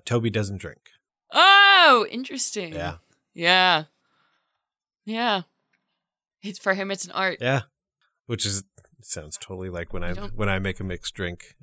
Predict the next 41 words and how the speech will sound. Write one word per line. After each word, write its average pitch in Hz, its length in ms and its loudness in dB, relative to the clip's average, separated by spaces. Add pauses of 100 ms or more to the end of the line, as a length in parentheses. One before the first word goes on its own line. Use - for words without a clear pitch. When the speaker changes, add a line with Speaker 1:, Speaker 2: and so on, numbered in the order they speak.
Speaker 1:
I'm 95 120 -16
like, 80 160 -16 (140)
Speaker 2:
Yeah. 151 200 -8
Speaker 1:
"I 127 40 -10
don't 120 140 -10
want 127 200 -10
any 135 220 -6
part 131 260 0
of 131 120 -2
this, 120 300 0
but 123 240 4
I 104 100 6
want 120 220 4
it 120 120 0
to - 80 2
Speaker 2:
Yeah. 107 60 2
Speaker 1:
be 110 160 2
perfect." 95 1300 0
Speaker 2:
<laughs> 453 640 -6
I 175 100 -2
don't 202 380 2
savor 190 500 2
my 165 240 4
own 180 260 2
flavor, 160 680 -2
Speaker 1:
Nope. 131 200 6
Speaker 2:
but 165 140 -10
here, 160 300 -4
here 160 220 -2
it 165 120 -4
is. 156 140 -8
Speaker 1:
Yeah. 123 180 4 (680)
He 127 120 2
knows 131 240 6
exactly 120 420 2
how 117 120 0
to 123 60 0
make 117 220 -2
it, 160 60 2
and 135 120 -2
he, 113 180 4